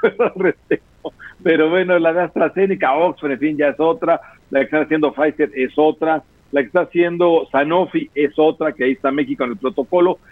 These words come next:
Creo que estas son, son las que esperemos que lleguen a México, que, que compre el gobierno mexicano, pero por lo pronto, pues una buena de la Fundación Slim, la verdad es que es, es llamativo que,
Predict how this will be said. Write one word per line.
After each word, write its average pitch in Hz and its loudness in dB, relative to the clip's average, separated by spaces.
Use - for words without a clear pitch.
Creo 175 2
que 170 -4
estas 156 -2
son, 156 -2
son 151 -2
las 131 -2
que 120 -4
esperemos 139 -2
que 123 -6
lleguen 135 0
a 123 -4
México, 147 -2
que, 117 -6
que 127 -2
compre 147 0
el 120 -4
gobierno 139 2
mexicano, 151 -2
pero 139 2
por 143 2
lo 143 0
pronto, 233 0
pues 180 -6
una 247 0
buena 254 -2
de 202 2
la 156 0
Fundación 165 -2
Slim, 151 2
la 135 4
verdad 139 2
es - -4
que 131 2
es, 123 -4
es 139 2
llamativo 139 0
que, 117 -2